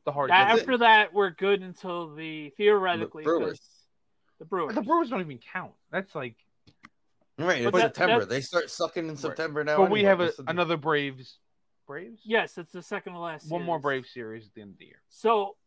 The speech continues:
Speaker 2: I was talking to Snacks tonight. I said, theoretically, going into that series, I would hope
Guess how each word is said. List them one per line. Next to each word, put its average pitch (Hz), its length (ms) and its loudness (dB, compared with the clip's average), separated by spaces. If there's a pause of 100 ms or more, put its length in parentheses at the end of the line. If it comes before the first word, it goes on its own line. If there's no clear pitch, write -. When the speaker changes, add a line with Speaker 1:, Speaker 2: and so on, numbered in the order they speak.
(600)
Speaker 2:
I 196 80 -10
was 196 140 -10
talking 190 280 -4
to 165 140 -14 (220)
Snacks 180 320 -12
tonight. 139 360 -16 (200)
I 156 220 -12
said, 165 400 -12
theoretically, 160 920 -10
going 170 320 -8
into 175 220 -16
that 165 200 -6
series, 147 640 -10
I 147 180 -6
would 147 160 -8
hope - 280 -8